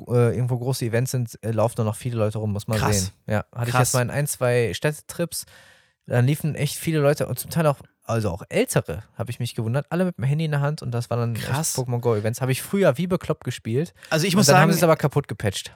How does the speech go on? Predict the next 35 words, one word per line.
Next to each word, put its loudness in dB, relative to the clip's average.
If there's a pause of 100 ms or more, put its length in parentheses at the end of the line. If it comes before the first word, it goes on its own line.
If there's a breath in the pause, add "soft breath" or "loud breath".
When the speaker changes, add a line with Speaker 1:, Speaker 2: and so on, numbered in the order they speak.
Speaker 2:
das -2
weiß 6
ich -2
nicht, 0
weil 0
ich, -4
bei 0
mir 4
war 4
die -2
Pokémon 0
Go 4
Phase, 0
war, 4
ich -8
glaube, 2
ganz 0
genau 0
dreieinhalb 2
Wochen 0
lang. 0 (180 loud breath)
Speaker 1:
Ja. 2
Speaker 2:
Irgendwann 4
im 2
Sommer, 4
wo -2
ich -8
rumgelaufen 0
bin, 0
dann 0
war 2
das -2
vorbei. -8 (220)
Speaker 1:
Ja. 0 (1080)
Speaker 2:
Und -6